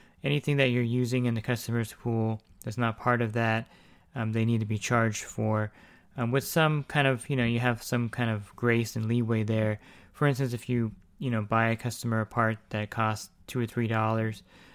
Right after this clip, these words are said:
sometimes you may just wanna absorb that cost, and that's okay. Um, but generally, you bill 'em for everything that you put into their pool,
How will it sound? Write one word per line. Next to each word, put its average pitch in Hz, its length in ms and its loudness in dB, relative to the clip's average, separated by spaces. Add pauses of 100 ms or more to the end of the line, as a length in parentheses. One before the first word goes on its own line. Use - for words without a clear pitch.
sometimes 127 440 -2
you 123 60 -2
may 117 160 0
just 110 460 -6
wanna 113 180 -2
absorb 107 440 0
that 113 200 0
cost, 113 400 -2
and 113 80 -2
that's 110 200 -4
okay. 107 520 -2 (520)
Um, 107 300 -2
but 110 120 -4
generally, 135 380 4
you 123 80 2
bill 120 200 2
'em 117 80 0
for 113 160 -6
everything 110 680 0 (400)
that 113 120 -4
you 104 340 -2 (120)
put 131 140 -2
into 113 240 -2
their 104 180 -2
pool, 104 600 -2